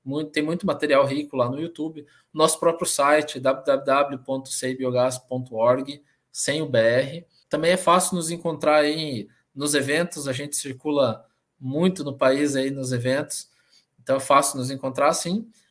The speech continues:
E dentro dessas redes sociais a gente pode se comunicar, a gente, o C Biogás funciona de forma muito aberta. É, sempre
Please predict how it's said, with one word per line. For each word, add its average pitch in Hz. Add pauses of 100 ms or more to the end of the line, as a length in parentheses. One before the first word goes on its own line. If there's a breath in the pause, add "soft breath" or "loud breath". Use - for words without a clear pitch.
(140 soft breath)
E 233
dentro 202
dessas 185
redes 180
sociais 170
a -
gente 180
pode 160
se -
comunicar, 147
a 160
gente, 151 (120)
o 131
C 151
Biogás 156
funciona 175
de 175
forma 175
muito 185
aberta. 143 (400)
É, 123
sempre 175